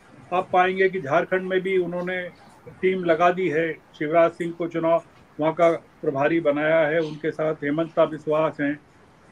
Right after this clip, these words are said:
और आरएसएस का भी कोई आदमी, मतलब basically तो शिवराज सिंह आरएसएस के ही आदमी हैं, तो वो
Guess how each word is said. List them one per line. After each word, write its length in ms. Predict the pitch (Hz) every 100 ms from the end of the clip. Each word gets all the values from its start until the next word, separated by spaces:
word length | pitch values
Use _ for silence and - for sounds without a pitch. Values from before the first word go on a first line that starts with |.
| - 196
और 320 | 240 277 254 - - -
आरएसएस 460 | 170 196 196 208 -
का 160 | 208
भी 100 | 196
कोई 200 | 208 196
आदमी, 420 | 196 156 151 196 254 -
मतलब 300 | 160 202 165 - 151
basically 720 | 160 151 170 220 214 202 220
तो 80 | 220
शिवराज 380 | 196 196 208
सिंह 280 | 214 220 214 - _ _ _ -
आरएसएस 500 | 160 208 - 226 -
के 120 | - 277
ही 100 | 247
आदमी 360 | 170 156 151
हैं, 140 | 107 - _ -
तो 80 | 180
वो 340 | 202 202